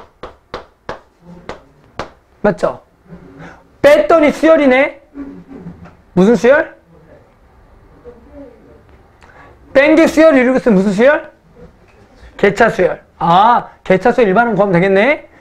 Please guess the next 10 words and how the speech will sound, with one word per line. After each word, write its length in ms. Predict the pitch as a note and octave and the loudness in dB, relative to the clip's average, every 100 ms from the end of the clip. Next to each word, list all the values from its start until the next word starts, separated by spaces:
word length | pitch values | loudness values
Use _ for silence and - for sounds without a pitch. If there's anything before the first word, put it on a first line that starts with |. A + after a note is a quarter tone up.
| _ | _
따라서 600 | - A#3 A#3 C4 D4+ D#4+ - - | -2 2 2 4 2 2 -8 -4
에이엔은 500 | G#3 A#3 G#3 G3+ E3+ A#2 - - _ - - _ _ _ - - _ _ - - - - _ - | 0 2 2 0 -4 -8 -16 -20 _ -20 -20 _ _ _ -20 -20 _ _ -20 -20 -20 -20 _ -2
첫째야, 580 | C4+ C4+ B3+ F#3+ C3 _ _ _ - | -2 2 0 0 -4 _ _ _ -2
에이 200 | G#3 B3 | 2 2
원 360 | G#3 A#3 B3+ | 2 2 0
플러스 440 | A3+ B3+ B3 E3+ F#3+ | 0 0 0 -2 -2
뭐? 400 | F3+ B3+ D4+ - - _ - - | 2 2 2 -4 -20 _ -20 -20
시그마. 720 | - C4+ B3+ C4+ G#3+ D3+ - _ _ - | -10 -2 0 2 2 -2 -6 _ _ -6
K는 240 | - A#3 | -2 0
얼마부터? 580 | G#3+ A#3 A3+ F3+ E3 | 2 0 0 -2 -2